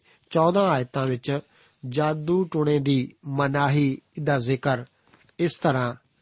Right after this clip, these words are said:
ਕੀਤਾ ਗਿਆ ਹੈ। ਲਿਖਿਆ ਹੈ, "ਜਦ ਤੁਸੀਂ ਉਸ ਦੇਸ਼ ਵਿੱਚ ਆਓ,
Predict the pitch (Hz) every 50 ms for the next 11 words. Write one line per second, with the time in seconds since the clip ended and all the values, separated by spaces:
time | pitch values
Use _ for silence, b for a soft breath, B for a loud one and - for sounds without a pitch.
0 | _ - 165 135 - - 139 117 110 98 104 98 87 80 87 104 - - - _
1 | _ _ _ _ - - 120 123 - 151 151 156 147 156 165 185 196 226 B B
2 | B B B B B B - 135 131 170 175 196 202 190 - 214 196 - 208 214
3 | 214 214 202 156 165 156 135 139 143 160 180 170 - 185 180 170 - - - -
4 | 151 139 147 151 160 165